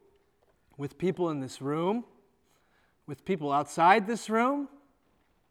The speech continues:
I pray that you'd make it happen. God, we can't change the fact that this world is fallen, but we can abide in you,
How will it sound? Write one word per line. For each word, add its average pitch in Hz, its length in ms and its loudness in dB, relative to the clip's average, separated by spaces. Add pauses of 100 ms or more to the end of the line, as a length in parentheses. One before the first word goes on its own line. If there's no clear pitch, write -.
(1200)
I 147 60 -10
pray 214 240 2
that 170 220 -2
you'd 156 140 -4
make 165 160 -2
it 131 80 -10
happen. 156 420 -2 (3750)
God, 190 240 8
we 160 100 2
can't 208 300 -2
change 196 320 -2
the 151 80 -8
fact 175 480 2 (340)
that 156 180 -6
this 147 200 -8
world 175 260 0
is 139 140 -10
fallen, 160 500 -2 (4000)
but 156 100 -16
we 135 120 -8
can 180 260 -4
abide 147 320 0
in 139 140 -6
you, 151 240 -6